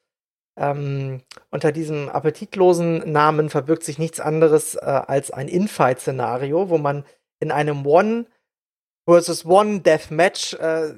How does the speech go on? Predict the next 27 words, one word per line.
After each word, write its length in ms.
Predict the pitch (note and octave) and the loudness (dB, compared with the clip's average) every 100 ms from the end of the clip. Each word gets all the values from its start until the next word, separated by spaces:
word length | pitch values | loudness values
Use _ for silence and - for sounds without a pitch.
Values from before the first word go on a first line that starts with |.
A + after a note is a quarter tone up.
| C#3 | -8
sich 260 | E3 - _ | -8 -8 _
quasi 400 | F3 E3+ E3 F3 | 0 0 0 -2
als 300 | D#3+ E3 - | -2 -4 -4
Gewinner 420 | D#3+ G3+ G#3+ E3+ | 0 4 4 4
wieder 220 | F3 E3+ | 4 2
ins 100 | D#3 | 2
Spiel 240 | - F3 | -6 -8
zurücktransportieren 920 | - E3 F3 - D3 C#3 C#3+ - C#3+ C#3 | -4 -4 -6 -8 -8 -8 -10 -8 -8 -8
kann. 260 | D3+ F#3+ B3+ _ _ _ _ _ _ _ _ _ - | -4 -4 -4 _ _ _ _ _ _ _ _ _ 2
Dann 340 | D#3 F3+ F3 | 2 2 -2
gibt 240 | D#3+ F3 | -4 -4
es 140 | E3+ - | -8 -8
die 100 | E3+ | -4
Möglichkeit, 800 | D#3+ F#3+ F#3 - E3+ E3+ E3 D#3 | -2 -2 -4 -4 2 2 2 -2
dass 180 | D#3 D#3+ | -2 -6
die 220 | D3 E3+ | -10 -10
verbleibenden 800 | - F3 D3+ D#3 G#3+ G#3+ F#3+ F3 | -4 -2 2 6 6 6 2 -2
Spieler 400 | - F#3+ F3+ D#3+ | -6 -2 4 4
des 220 | D3 - | 2 -6
Squads 580 | - D#3+ G3 A3+ - - _ _ _ _ _ _ - | -4 2 4 2 -6 -12 _ _ _ _ _ _ -12
äh, 460 | - - - - - | -10 -10 -12 -14 -10
an 220 | D3+ D#3 | -4 -2
einem 300 | D3+ D#3 D#3 | 0 0 2
sogenannten, 760 | D#3 D#3+ D#3 D3 D3 C#3+ C#3+ C#3 | 4 4 4 2 -2 -4 -4 -4
äh, 380 | - C3 B2 A#2+ _ | -4 -2 -2 -2 _
ja, 320 | C#3+ C3 B2+ - | -4 -2 -4 -6
ähm, 460 | - A#2+ A#2+ A#2 | -10 -8 -8 -10